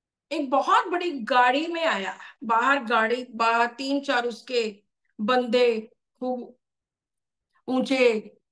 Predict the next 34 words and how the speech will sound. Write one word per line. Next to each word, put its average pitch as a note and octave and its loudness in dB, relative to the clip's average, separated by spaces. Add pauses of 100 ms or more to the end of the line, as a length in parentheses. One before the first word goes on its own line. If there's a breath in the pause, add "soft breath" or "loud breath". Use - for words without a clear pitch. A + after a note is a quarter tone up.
(100)
लंबे, B3 0 (300)
गन C4+ 0
पकड़ी B3+ -2
हुई, B3 -4
साथ A#3 0
में A#3 -6
खड़े A#3+ 0
हैं G3+ 0
बाहर। - -8 (840 soft breath)
तो A3 4 (680)
कोई D#4+ 4
लेके A#3 4
आए F#3 -2
मेरे G3+ -6
पास, G#3+ -8
मैंने A3 -2
कहा, - 0
"जी G#3 2
हाँ G#3 4
जी।" G3+ 0 (560 soft breath)
कहते C#4 0
कि E4 0
मेरे C#4 6
गले B3 0
में B3+ -2 (680)
vocal B3+ 2
cord A#3 2
में B3+ -2
cyst B3+ -8
हो A#3+ 2
गया A3 -2
है, C#4 -6 (480 loud breath)
और, A#3 2
अ, G#3 2